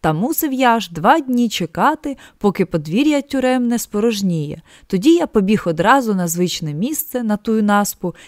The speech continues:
і став виглядати очеретини, аж гульк і справді є.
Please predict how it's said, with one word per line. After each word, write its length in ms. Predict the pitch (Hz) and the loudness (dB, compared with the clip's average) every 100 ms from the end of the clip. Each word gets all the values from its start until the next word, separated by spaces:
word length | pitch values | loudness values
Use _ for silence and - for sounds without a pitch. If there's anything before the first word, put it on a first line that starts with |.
| - | -6
і 100 | 180 | -6
став 300 | - 269 302 | 0 0 2
виглядати 640 | 302 240 202 196 247 262 | 0 0 0 0 -2 -2
очеретини, 840 | - 240 285 240 165 151 160 151 151 - - | -4 -2 -2 0 -2 -2 -6 -8 -10 -16 -4
аж 220 | 202 208 | -2 0
гульк 420 | 254 381 466 - _ | 2 2 0 -6 _
і 100 | 339 | -4
справді 540 | 339 - 196 175 165 180 | -2 0 2 2 2 0
є. 300 | 160 165 | 2 0